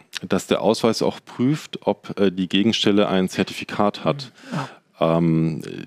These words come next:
Speaker 1: die, dass sie dazu berechtigt, meinen Ausweis auszulesen.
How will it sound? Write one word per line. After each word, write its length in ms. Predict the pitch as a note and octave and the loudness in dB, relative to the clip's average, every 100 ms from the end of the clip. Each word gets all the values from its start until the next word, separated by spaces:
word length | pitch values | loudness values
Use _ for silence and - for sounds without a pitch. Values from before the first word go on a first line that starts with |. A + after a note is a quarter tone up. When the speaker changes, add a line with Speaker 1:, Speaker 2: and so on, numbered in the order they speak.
| - | -10
Speaker 1:
die, 300 | - F#2 F2+ | -2 0 2
dass 240 | - F2+ - | 2 0 0
sie 100 | G2 | 0
dazu 260 | F#2 - G2 | 0 0 0
berechtigt, 400 | F#2+ F2+ - F2 | 2 0 -2 0
meinen 180 | F2 | 0
Ausweis 360 | D#2+ E2 - E2+ | 0 -2 -2 -4
auszulesen. 720 | - - - D2+ D2+ D2+ D2+ | -4 -4 -6 -2 -2 -2 -4